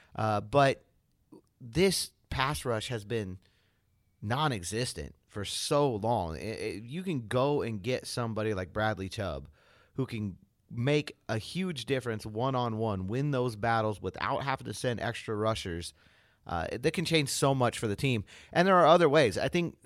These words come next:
important thing when we talk, to finish up this long answer, uh, an important thing when we talk about protecting Luck, and, and Frank Reich has mentioned it a number of times already, it's not just the offensive linemen, the bodies that are up there,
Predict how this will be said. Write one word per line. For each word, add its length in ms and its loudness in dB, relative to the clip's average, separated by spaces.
important 480 -2
thing 320 0
when 320 -4
we 120 -2
talk, 280 2
to 140 -16
finish 260 2
up 120 2
this 140 -4
long 500 4
answer, 340 -4
uh, 340 2
an 200 -2
important 320 0
thing 100 2
when 100 0
we 120 -2
talk 220 0
about 180 0
protecting 400 -2
Luck, 260 0
and, 140 -4
and 100 -6
Frank 220 0
Reich 260 0
has 160 -4
mentioned 340 -4
it 200 0
a 160 -2
number 280 0
of 80 -2
times 280 -2
already, 400 2
it's 160 -4
not 340 -2
just 540 -2
the 100 0
offensive 400 -4
linemen, 480 -2
the 80 -4
bodies 520 0
that 120 -2
are 100 0
up 180 -2
there, 280 0